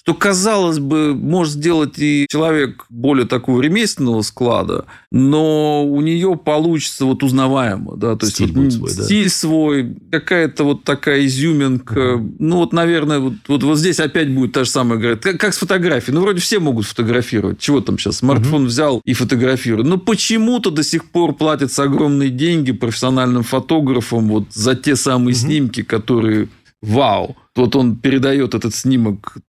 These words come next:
Speaker 1: то, что не может передать снимок, сделанный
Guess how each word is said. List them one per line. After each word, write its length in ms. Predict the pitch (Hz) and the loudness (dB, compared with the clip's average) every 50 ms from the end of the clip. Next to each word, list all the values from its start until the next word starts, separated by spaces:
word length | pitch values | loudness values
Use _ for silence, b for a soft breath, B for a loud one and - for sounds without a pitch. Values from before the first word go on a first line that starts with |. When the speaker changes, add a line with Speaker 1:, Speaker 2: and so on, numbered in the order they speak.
| _ _ | _ _
Speaker 1:
то, 160 | - 123 117 | 0 2 2
что 800 | 107 - - - - 113 104 104 104 104 101 101 101 98 98 98 127 | 2 -2 -4 -4 -2 0 2 2 2 2 2 2 0 0 0 -2 -2
не 280 | 120 117 120 123 123 | -4 -2 0 2 2
может 360 | 123 120 120 110 104 98 - - | 2 2 2 2 0 -2 -2 -2
передать 420 | 113 104 110 101 107 104 98 - | 0 0 2 2 2 0 0 -2
снимок, 460 | - - 113 113 107 98 90 98 101 | -4 -2 0 0 2 0 0 -4 -8
сделанный 520 | 101 104 104 104 98 98 95 92 90 85 | -6 -2 0 0 2 2 0 0 -2 -2